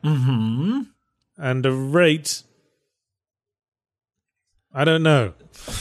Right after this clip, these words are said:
Speaker 1: My guess is that, uh, for, for optimal, uh, gameplay, uh, smoothness, they, they change up how much shading they give everything to make sure that you are receiving the, always the optimal amount of power.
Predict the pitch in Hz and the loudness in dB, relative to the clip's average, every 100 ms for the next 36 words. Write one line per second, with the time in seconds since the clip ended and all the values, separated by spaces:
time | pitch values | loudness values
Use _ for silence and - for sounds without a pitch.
0 | - - - - 185 190 175 214 196 208 | -12 -18 -20 -10 -6 -4 -2 -2 -2 -2
1 | 190 156 156 156 156 143 143 135 131 139 | -2 -2 -2 -2 -2 -4 -4 -2 -4 -6
2 | 131 139 135 147 131 139 - 156 - 156 | -4 0 0 -2 -4 -6 -4 -6 -4 -4
3 | 156 147 143 139 135 139 123 123 117 117 | 0 2 2 2 0 -2 -4 -4 -4 -6
4 | 120 123 127 156 151 131 160 147 139 135 | -8 -8 -4 -2 -2 -6 -2 -2 0 -2
5 | 135 131 131 131 131 117 - 131 120 113 | -2 -2 -4 -6 -8 -14 -16 -10 -8 -10
6 | - 185 208 196 135 135 123 123 127 - | -6 -2 0 0 -2 -2 -2 -4 -8 -12
7 | 135 135 127 127 131 127 - _ 113 135 | -6 -4 -2 -4 -6 -8 -14 _ -14 -10
8 | 120 113 - - 180 165 151 151 151 151 | -8 -10 -14 -8 -6 -4 -2 -2 -2 -6
9 | 123 147 147 143 139 147 143 143 139 - | -10 -6 -2 -2 -2 -4 -6 -8 -8 -16
10 | 165 - 175 170 147 143 139 135 135 165 | -14 -8 -4 -2 0 -2 -2 -4 -2 -2
11 | 139 143 127 131 131 123 131 127 131 127 | -2 -2 -2 -4 -2 -4 -4 -4 -4 -4
12 | - 123 123 120 123 117 117 110 185 135 | -6 -6 -6 -6 -6 -6 -8 -8 -6 -4
13 | 123 131 165 175 139 107 107 135 - 143 | -6 -6 -2 -2 -2 -8 -10 -10 -8 -8
14 | - 139 113 113 120 120 104 - - - | -6 -6 -6 -8 -6 -6 -8 -14 -16 -12
15 | 247 233 - | -8 -8 -10